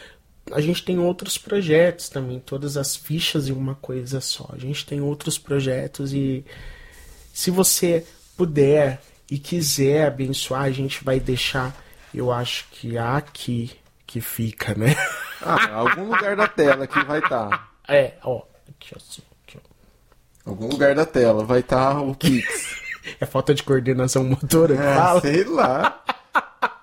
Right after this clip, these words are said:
Speaker 1: Então, fala, fala do Pix.
Speaker 2: Então, algum lugar da tela vai tá o Pix e aí você pode tá abençoando o nosso ministério, investindo pra que a gente venha melhorar cada vez mais.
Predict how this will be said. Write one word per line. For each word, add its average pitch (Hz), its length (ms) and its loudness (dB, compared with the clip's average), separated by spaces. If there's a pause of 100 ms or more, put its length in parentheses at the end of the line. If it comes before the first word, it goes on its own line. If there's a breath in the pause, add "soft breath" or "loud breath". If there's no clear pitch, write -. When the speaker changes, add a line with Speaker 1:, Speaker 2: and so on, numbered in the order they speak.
(680 loud breath)
Speaker 1:
Então, 117 320 -2 (180)
fala, 131 280 0
fala 170 220 0
do 117 100 -8
Pix. 160 160 -4
Speaker 2:
Então, 117 340 2
algum 120 320 2
lugar 147 280 4
da 143 100 2
tela 131 300 4
vai 127 100 2
tá 120 140 2
o 120 80 4
Pix - 420 -2
e - 160 2
aí 135 160 4
você 135 300 0
pode 131 520 2 (360)
tá 135 120 2
abençoando 143 600 2
o - 20 -4
nosso 147 240 0
ministério, 151 340 0
investindo 123 760 0
pra 127 140 4
que 123 120 -2
a - 20 2
gente 123 240 -6
venha 113 240 2
melhorar 113 380 6
cada 107 180 2
vez 107 240 2
mais. 107 520 0